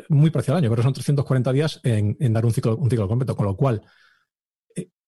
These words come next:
como la lu-, la tie-, el sistema Tierra-Luna tarda un año en volver al mismo sitio y esta cosa solo tarda trescientos cuarenta días, tienes ahí unos, unos días de desfase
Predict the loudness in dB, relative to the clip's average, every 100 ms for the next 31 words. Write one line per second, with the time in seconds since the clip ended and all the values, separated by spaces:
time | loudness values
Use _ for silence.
0 | _ _ -4 -2 0 2 2 2 2 0
1 | 0 0 0 0 0 0 0 2 2 0
2 | 0 -2 0 0 0 0 0 0 0 0
3 | -2 -4 -8 _ -2 -2 -2 -4 -2 -4
4 | -4 -10 -6 -2 0 0 -2 -2 -4 -2
5 | 0 0 0 -2 -2 -2 0 0 0 0
6 | 0 0 0 -2 -2 -2 -2 -6 -4 0
7 | 0 0 0 -2 -2 -4 -4